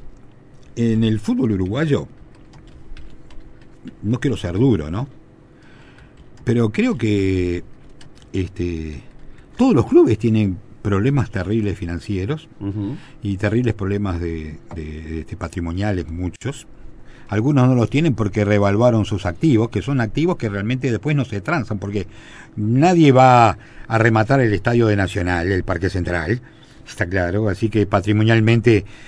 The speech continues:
Speaker 1: ese, eso es un número muy, este, figurativo, digamos,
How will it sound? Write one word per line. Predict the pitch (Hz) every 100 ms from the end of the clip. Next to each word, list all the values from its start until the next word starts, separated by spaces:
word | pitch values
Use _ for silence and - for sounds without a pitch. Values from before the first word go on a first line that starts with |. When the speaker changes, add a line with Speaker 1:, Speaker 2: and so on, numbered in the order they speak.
| -
Speaker 1:
ese, | - 104 - 107 101 120
eso | 113
es | 113
un | 113
número | 104 110 113
muy, | 101 101 104 101 90 - - - - -
este, | 87 - 87 90 87
figurativo, | - 95 92 87 196 190 101 85
digamos, | 85 78 78 82 -